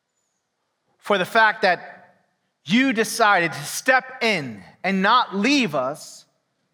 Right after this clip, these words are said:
where we were. You decided to send your son. And Lord, if there's anyone who has heard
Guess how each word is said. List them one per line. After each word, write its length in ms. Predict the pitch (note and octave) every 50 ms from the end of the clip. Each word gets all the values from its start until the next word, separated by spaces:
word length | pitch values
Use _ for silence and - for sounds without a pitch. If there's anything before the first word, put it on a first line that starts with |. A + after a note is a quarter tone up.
| _ _ _ _ _ _ _ _ _ _ _ _ _ _ _ _ _ _ _
where 200 | B2+ C#3+ D3 C#3+
we 140 | C#3+ D3 D3+
were. 340 | C#3 B2+ A2 F#2 - - - - _ _ _ _ _ _ _ _ _ _ _ _ _ _ _ _ _ _ _ _ _ _ _ _ _ _ _ _ _ _ _ _ _ _ _ _ _ _ _ _ _ _ _
You 140 | - B2+ C3
decided 600 | C3 B2+ - D3 C#3 C3 B2 A#2+ A#2 A2+ A2+ A2+ - - _ _ _ _ _ _ _ _ _ _ _ _ _ _
to 80 | -
send 260 | B2+ - - B2 A2+ G#2+
your 100 | G#2+ G#2+
son. 260 | - - A#2 F#2+ D#2 _ _ _ _ _ _ _ _ _ _ _ _ _ _ _ _ _ _ _ _ _ _ _ _ _ _ _ _ _ _ _ _ _ _ _ _ _ _ _ _ _ _ _ _ _ _ _ _ _ _ _ _ _ -
And 100 | F3 F3
Lord, 160 | F3+ E3+ E3
if 80 | E3 -
there's 240 | F3+ E3 D#3+ - - -
anyone 680 | F#3+ G3 G#3 G#3+ F#3+ E3 D3+ D3 C3 B2 A#2 A2+ B2 B2+ B2 B2 -
who 80 | - E3+
has 160 | D3 C#3 -
heard 560 | - - D#3+ D#3 D#3+ D3+ D3 C#3+ C#3+ D3+ C3+